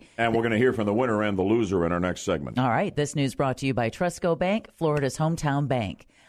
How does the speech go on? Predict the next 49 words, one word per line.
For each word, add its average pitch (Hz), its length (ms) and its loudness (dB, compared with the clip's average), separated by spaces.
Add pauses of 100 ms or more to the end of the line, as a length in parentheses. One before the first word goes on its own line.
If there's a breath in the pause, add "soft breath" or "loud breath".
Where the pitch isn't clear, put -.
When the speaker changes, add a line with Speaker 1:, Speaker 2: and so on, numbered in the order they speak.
(140 soft breath)
Speaker 2:
How 339 120 -2
much 294 240 0
of 196 80 -2
a 165 180 4
D 190 280 2
I 170 180 2
Y 135 320 2
er 95 240 0
are 107 160 0
you, 95 320 -2
Bud? 113 320 0
You're 156 220 0
a 131 60 -2
do-it-yourself 165 680 -2
kind 175 180 -2
of 170 80 -4
guy? 175 360 -2
Speaker 1:
Oh, 90 240 2
yeah. 80 400 0
Speaker 2:
Yeah. - 200 2
Speaker 1:
I 92 60 4
love 92 380 2
it. 76 120 -4
I 95 140 0
get 104 160 0
myself 98 320 -2
in 95 80 -2
a 95 60 0
lot 90 200 0
of 85 60 -4
trouble, 82 480 -2
of 80 100 -2
course, 98 240 0
'cause 95 160 -4
I 92 100 2
think 98 180 -2
I 95 100 2
can 92 160 -2
do 101 140 2
things 98 320 0
I 85 100 2
really 92 380 0
can't 107 400 -2
do, 107 200 4
but 90 160 0
I 92 140 2
love 92 400 0
trying. 78 540 0
Speaker 2:
Well, 220 920 2